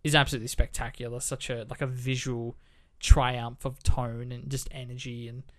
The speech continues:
I can't wait to watch it again, seriously. So that's my number three pick.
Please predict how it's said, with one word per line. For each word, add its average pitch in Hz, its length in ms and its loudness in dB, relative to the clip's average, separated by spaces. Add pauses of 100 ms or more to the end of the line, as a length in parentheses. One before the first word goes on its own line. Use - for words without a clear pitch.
(440)
I 143 80 4
can't 131 220 2
wait 117 100 -4
to 117 60 -4
watch 120 220 -6
it 127 60 -6
again, 123 260 -8 (120)
seriously. 131 380 -10 (160)
So 139 180 -12 (100)
that's - 200 -8
my 165 80 0
number 170 180 2
three 185 180 -2
pick. - 280 -2